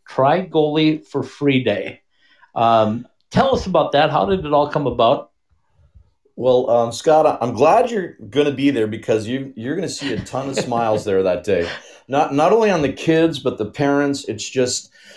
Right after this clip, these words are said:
Speaker 2: we're offering a, a, a, a chance for these kids to try goalie for free. And, uh, you know, a lot of times, you know,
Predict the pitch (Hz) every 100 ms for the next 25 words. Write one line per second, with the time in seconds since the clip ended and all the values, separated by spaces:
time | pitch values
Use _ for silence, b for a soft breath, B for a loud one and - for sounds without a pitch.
0 | B B - 131 151 190 226 190 180 160
1 | 127 127 123 127 - - 113 110 110 120
2 | 123 - 160 160 - 131 120 117 - 131
3 | 131 110 95 120 113 104 104 107 107 107
4 | 107 - - 98 95 - 107 98 - -
5 | _ 92 90 92 104 107 120 113 107 123
6 | 135 170 196 147 151 156 151 - _ -
7 | - 123 - 143 123